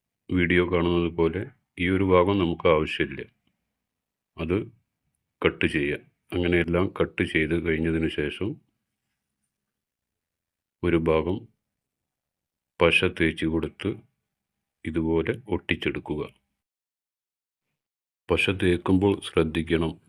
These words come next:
ഉൾഭാഗം കൂടി ഒട്ടിപ്പോകരുത്. ഇതുപോലെ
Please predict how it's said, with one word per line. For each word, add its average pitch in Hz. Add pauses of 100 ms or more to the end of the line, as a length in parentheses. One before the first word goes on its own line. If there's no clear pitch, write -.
ഉൾഭാഗം 87 (1040)
കൂടി 82 (120)
ഒട്ടിപ്പോകരുത്. 78 (800)
ഇതുപോലെ 87